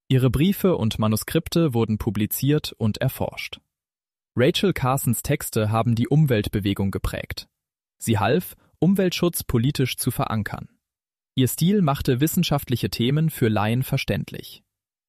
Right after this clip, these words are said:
Bis heute beeinflussen ihre Erkenntnisse die Debatte über den Einsatz von Chemikalien.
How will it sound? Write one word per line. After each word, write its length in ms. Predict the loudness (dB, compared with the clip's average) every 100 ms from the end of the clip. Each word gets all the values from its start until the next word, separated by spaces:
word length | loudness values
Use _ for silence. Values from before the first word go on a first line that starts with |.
| _
Bis 200 | -2 2
heute 320 | 2 2 2
beeinflussen 640 | 0 0 -2 0 0 2 0
ihre 260 | 0 -2
Erkenntnisse 640 | -4 0 -2 2 0 2 0
die 120 | 2
Debatte 480 | 0 0 0 0 2
über 220 | 2 2
den 160 | 0 0
Einsatz 520 | 2 2 2 -2 -2
von 160 | -2
Chemikalien. 720 | 0 2 0 -2 -6 -6 -10